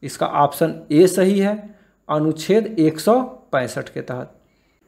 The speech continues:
अगला प्रश्न, मौलिक कर्तव्यों को भारतीय संविधान में बाईसवें संविधान संशोधन अधिनियम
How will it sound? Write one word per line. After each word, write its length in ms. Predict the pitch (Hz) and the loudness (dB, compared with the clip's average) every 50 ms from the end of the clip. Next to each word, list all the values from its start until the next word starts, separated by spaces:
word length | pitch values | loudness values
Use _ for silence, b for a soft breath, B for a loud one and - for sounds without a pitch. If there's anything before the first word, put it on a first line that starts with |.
| _ _ - | _ _ -2
अगला 220 | - 139 156 185 185 | 0 2 4 4 4
प्रश्न, 360 | 185 202 226 226 214 - - - _ - - | 6 4 2 2 2 -6 -14 -18 _ -10 -6
मौलिक 720 | 139 139 147 160 180 202 208 220 226 269 311 302 - - | -2 0 4 6 8 8 8 8 6 4 2 2 2 2
कर्तव्यों 580 | - 220 190 - - 202 180 175 190 196 185 180 | 4 4 4 6 4 2 2 4 4 4 4 4
को 320 | 175 180 185 185 190 190 190 165 139 | 4 4 6 6 6 6 2 -2 -6
भारतीय 540 | 131 143 - - 180 196 190 - - 269 262 | -8 -4 2 4 6 6 6 4 0 -2 -2
संविधान 580 | 220 - 214 190 185 180 175 170 170 175 175 175 | -2 -2 -2 0 2 2 2 2 2 2 2 2
में 320 | 175 175 175 175 165 143 | 0 0 0 0 0 2
बाईसवें 520 | 135 170 175 180 185 185 180 190 208 233 247 | 4 6 6 6 4 2 0 0 0 0 0
संविधान 580 | 226 - 208 185 175 170 165 160 170 175 175 170 | 0 0 -2 0 0 0 0 2 2 2 2 0
संशोधन 580 | 170 - 170 160 156 160 170 160 151 160 165 170 | 0 0 0 -2 0 0 0 2 2 2 2 0
अधिनियम 680 | - - 151 143 151 156 156 156 156 151 156 156 160 | 2 0 2 2 2 4 4 4 4 2 2 0 -4